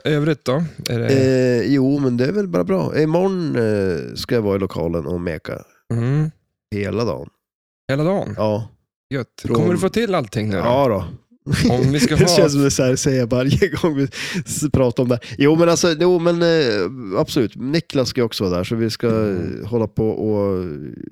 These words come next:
Speaker 2: hjälpas åt.
Speaker 1: Och sen, vad fan är det för jävla kort jag ska köpa?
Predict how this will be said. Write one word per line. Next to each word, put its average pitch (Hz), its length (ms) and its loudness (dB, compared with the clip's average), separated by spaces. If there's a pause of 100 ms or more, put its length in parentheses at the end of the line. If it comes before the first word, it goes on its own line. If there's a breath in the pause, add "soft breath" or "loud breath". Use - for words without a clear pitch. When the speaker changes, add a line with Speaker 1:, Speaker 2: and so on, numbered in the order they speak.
(100)
Speaker 2:
hjälpas 98 440 -4
åt. - 220 -12 (1040)
Speaker 1:
Och 131 100 0
sen, 120 520 0 (760)
vad 127 120 -2
fan 127 240 -2
är 107 60 0
det 113 60 -4
för 113 100 -4
jävla 107 340 -2
kort - 520 -6
jag 95 200 -2
ska - 120 -10
köpa? 90 400 -6